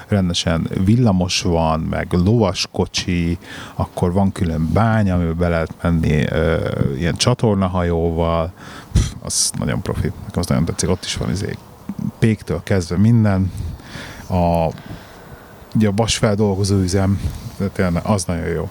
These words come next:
az nagyon tetszik. Ez, mondjuk ott erről szól az egész.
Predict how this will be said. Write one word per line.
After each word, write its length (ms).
az 80
nagyon 280
tetszik. 280
Ez, 160
mondjuk 220
ott 240
erről 260
szól 180
az 80
egész. 380